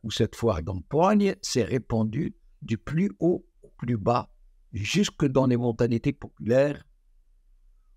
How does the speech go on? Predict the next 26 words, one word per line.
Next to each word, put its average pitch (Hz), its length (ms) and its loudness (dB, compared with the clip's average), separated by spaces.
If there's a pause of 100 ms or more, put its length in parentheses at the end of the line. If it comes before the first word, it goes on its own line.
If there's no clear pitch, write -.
(140)
où 113 80 -2
la 101 160 0
kfeza, 135 600 -2 (340)
le 98 120 -4
chacun 120 400 2
pour, - 300 -10
pour - 260 -12
soi, - 440 -2 (240)
fait - 180 -2
fureur, - 640 -2 (500)
et 120 100 -2
où 139 140 -2
tout 170 180 -2
le 185 80 2
monde 165 360 0
sait 185 340 0
que 165 120 -2
le 151 320 2
chemin 151 400 2
le 139 100 0
plus 123 200 -10
sûr 139 280 -2
de 120 80 -2
la 123 140 2
réussite 120 500 -6
sociale 165 460 0